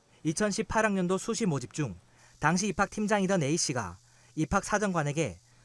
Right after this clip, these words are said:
특정 학생의 서류 평가 점수를 하향 조정하라고 수차례 지시했다는 겁니다. 때문에 당초 합격이 가능했던 학생의 성적은 추가 합격 건으로 밀려났습니다. 이 같은 부당한 지시가 내려진 것은 해당 학생이 중증 장애인이었기 때문입니다.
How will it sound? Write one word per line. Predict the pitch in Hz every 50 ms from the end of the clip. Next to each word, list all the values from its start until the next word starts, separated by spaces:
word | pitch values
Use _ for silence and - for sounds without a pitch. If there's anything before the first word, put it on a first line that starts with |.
| _ -
특정 | - 226 - 240 233 226
학생의 | 208 185 - 214 208 208
서류 | 196 - 226 220 226
평가 | - - 220 208 190 214
점수를 | - 160 143 143 143 170 175 185
하향 | 180 - 220 214 220 208 185
조정하라고 | 208 190 165 170 170 160 143 135 117 113 101 92 -
수차례 | - - 208 185 - 208 202 208 190
지시했다는 | - 156 156 151 208 190 - 196 180 196 190
겁니다. | 170 151 143 139 123 113 101 90 92 - - _ _ _ _ _ _ _ _ _ _ _ _ _ -
때문에 | 202 208 214 220 220 202
당초 | - 151 151 151 -
합격이 | 190 180 220 - 208 202 202 202
가능했던 | - 165 165 170 170 165 156 - - 170 175
학생의 | 170 208 - - 202 190 185 175
성적은 | 196 190 175 156 135 147 160 123 95 - - - - - - -
추가 | - 220 202 220
합격 | 208 - - 202 -
건으로 | - 165 156 160 175 185 170
밀려났습니다. | 143 135 143 170 190 185 180 160 - 160 147 139 123 110 92 87 - - _ _ _ _ _ _ _ _ _ _ _ _
이 | - 160
같은 | 185 202 - 226 202 156
부당한 | - 151 170 180 202 208 196
지시가 | 185 185 160 185 185 190
내려진 | 170 131 127 143 165 147 151 139
것은 | 120 123 - 160 151 113 92 90 - - - - _ - 226
해당 | 220 220 208 202
학생이 | 214 - - 220 190 156 117 92 90 - _ _ _ -
중증 | - - 170 180 156 214 214 190
장애인이었기 | - 147 131 151 175 185 185 185 185 170 - - 165
때문입니다. | - 190 196 202 196 180 151 131 120 113 107 95 90 87 -